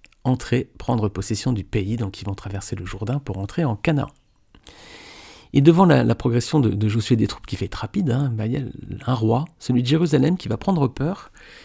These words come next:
et qui va faire une coalition avec quatre autres rois, dont celui d'Hébron. On avait étudié ce passage dans Josué dix. Alors,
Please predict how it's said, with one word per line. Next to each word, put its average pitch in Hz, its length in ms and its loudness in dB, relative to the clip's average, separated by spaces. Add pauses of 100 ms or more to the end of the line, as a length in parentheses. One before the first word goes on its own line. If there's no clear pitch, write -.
(120)
et 139 100 -4
qui - 160 -2
va 165 100 4
faire 226 200 0
une 131 100 4
coalition 185 460 4
avec 135 260 -2
quatre - 260 -6
autres 165 240 0
rois, 151 300 2
dont 175 160 2
celui 156 280 0
d'Hébron. 139 380 4 (680)
On 120 100 0
avait 120 160 2
étudié 117 300 -2
ce 123 140 -4
passage 123 420 0
dans 107 160 0
Josué 123 440 0
dix. 123 460 0 (1120)
Alors, 104 300 -6